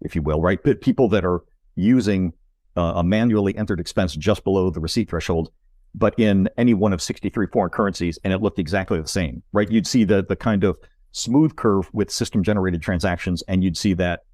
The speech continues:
you know, disrupted curve, uh, if you will, uh, for, uh, manually entered transactions. And that just shouldn't be true. In, um, you know, just a mash of,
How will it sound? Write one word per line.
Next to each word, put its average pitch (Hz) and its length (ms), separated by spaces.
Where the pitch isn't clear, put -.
you 98 160
know, 87 140
disrupted 90 680
curve, 85 420
uh, 95 180
if 82 180
you 90 60
will, 80 260
uh, 78 320
for, 85 520
uh, 80 100
manually 87 480
entered 90 220
transactions. 76 580
And 107 100
that 135 100
just - 160
shouldn't 104 220
be 90 80
true. - 400
In, 90 480
um, 95 280
you 104 140
know, 87 100
just 87 180
a 87 80
mash 110 440
of, 92 180